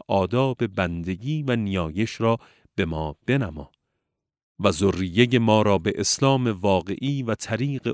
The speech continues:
عبودیت رهبری فرما و در میان آنان پیامبری از خودشان برانگیز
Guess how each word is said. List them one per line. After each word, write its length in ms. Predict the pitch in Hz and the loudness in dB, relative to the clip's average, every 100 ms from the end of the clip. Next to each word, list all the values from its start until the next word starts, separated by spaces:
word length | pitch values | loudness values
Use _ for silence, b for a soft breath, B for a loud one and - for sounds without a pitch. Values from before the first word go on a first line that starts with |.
| - | -2
عبودیت 800 | 104 98 85 85 76 110 127 - b b b b | 0 -2 -2 -6 0 2 2 -4 b b b b
رهبری 680 | 101 - - 104 127 151 123 | -4 -4 -2 0 2 -2 -2
فرما 580 | - 90 78 73 71 _ _ _ - | -2 -2 -2 -6 -8 _ _ _ -4
و 100 | 104 | 0
در 160 | 95 80 | 2 0
میان 460 | 87 92 98 90 - | 0 2 2 -2 0
آنان 400 | 104 107 139 139 B B B - | 2 4 2 0 B B B -6
پیامبری 840 | 113 98 101 104 107 139 139 120 - | -2 2 2 2 -2 -2 -2 -4 -4
از 180 | 98 90 | -4 -4
خودشان 580 | - 104 98 101 87 | -4 -4 -4 -4 -4
برانگیز 800 | 80 110 120 113 123 139 139 131 | 0 0 0 -4 -4 -4 -4 -4